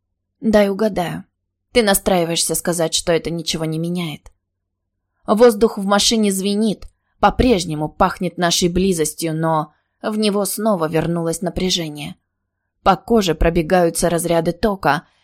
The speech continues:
Игорь хмурится, его скулы каменеют. Мне так обидно, что хочется скулить.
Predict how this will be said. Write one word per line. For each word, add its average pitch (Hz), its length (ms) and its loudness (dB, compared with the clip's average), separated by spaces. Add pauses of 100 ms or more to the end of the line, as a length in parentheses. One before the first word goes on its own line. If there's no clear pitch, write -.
(100)
Игорь 226 300 4
хмурится, 202 580 2
его 170 240 2
скулы 185 340 4
каменеют. 180 680 0 (380)
Мне 214 200 4
так 208 200 2
обидно, 190 480 0
что - 180 -2
хочется 185 460 -2
скулить. 190 560 -4